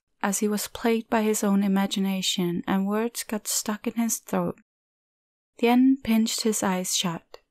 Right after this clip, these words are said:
digging nails into his palms to calm down. "May I enter?" Silence, like a ghost town.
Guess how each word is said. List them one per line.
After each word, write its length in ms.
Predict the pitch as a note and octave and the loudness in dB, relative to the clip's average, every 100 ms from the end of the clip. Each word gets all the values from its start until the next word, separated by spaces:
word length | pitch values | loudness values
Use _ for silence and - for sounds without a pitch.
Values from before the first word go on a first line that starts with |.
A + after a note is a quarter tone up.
| _ - | _ -2
digging 340 | A3 B3 A#3+ | 0 4 4
nails 400 | G#3+ G#3 G#3 - | 2 0 -4 -2
into 220 | G3 G3 | 0 0
his 120 | G3 | -4
palms 460 | - - F#3 F3+ F3+ | -4 -6 -4 -4 -8
to 100 | - | -10
calm 280 | - F#3 F3+ | -6 -4 -2
down. 400 | F#3+ F3+ F3 G3 _ _ _ _ _ _ _ _ _ | 0 0 -2 -8 _ _ _ _ _ _ _ _ _
"May 440 | G3 G3+ G3+ G3+ G#3 | 2 4 4 4 2
I 140 | G3 G3 | 2 0
enter?" 640 | G3+ G3+ - A3+ A#3+ B3+ _ _ _ _ _ _ _ _ _ - | -2 -6 -2 0 0 -2 _ _ _ _ _ _ _ _ _ -8
Silence, 920 | - F#3+ F3+ F3+ F3 F3+ - - - _ _ _ - | -2 0 0 0 0 -2 -6 -10 -12 _ _ _ -4
like 240 | F#3+ F#3+ | -2 0
a 140 | G#3+ - - | -2 -4 -2
ghost 480 | G3+ G#3 G#3 - | 0 0 -4 -8
town. 440 | - F3 E3 F#3+ | -6 -4 -4 -6